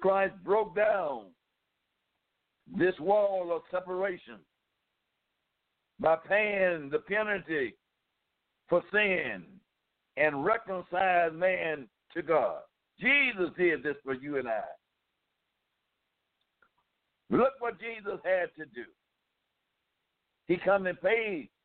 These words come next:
the price for sin. He that knew no sin took sin upon him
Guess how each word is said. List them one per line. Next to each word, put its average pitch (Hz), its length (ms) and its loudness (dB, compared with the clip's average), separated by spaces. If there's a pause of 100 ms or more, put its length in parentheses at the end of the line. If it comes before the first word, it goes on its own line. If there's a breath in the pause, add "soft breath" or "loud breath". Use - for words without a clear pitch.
(160)
the 139 80 -4
price 180 420 2 (120)
for 135 120 -12 (100)
sin. 123 400 -10 (1600)
He 240 280 2 (240)
that 202 260 2
knew 233 360 -8
no 208 320 -4 (100)
sin 139 360 -8 (440)
took 226 160 2 (100)
sin 247 440 0
upon 202 400 0
him 160 240 -8